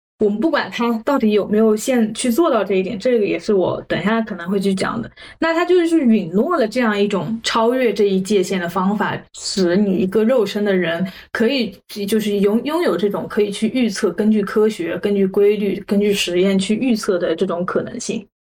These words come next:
它其实会有一些就是治愈上的好处啊，因为你超越了这一个界限的话，你就相当于去更平静的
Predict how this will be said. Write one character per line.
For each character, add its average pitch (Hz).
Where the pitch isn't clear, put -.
它 349
其 302
实 320
会 381
有 196
一 202
些 277
就 277
是 262
治 320
愈 262
上 277
的 240
好 -
处 233
啊， 202
因 269
为 330
你 185
超 359
越 381
了 262
这 285
一 254
个 247
界 285
限 262
的 202
话， 190
你 185
就 269
相 294
当 294
于 240
去 240
更 320
平 185
静 269
的 175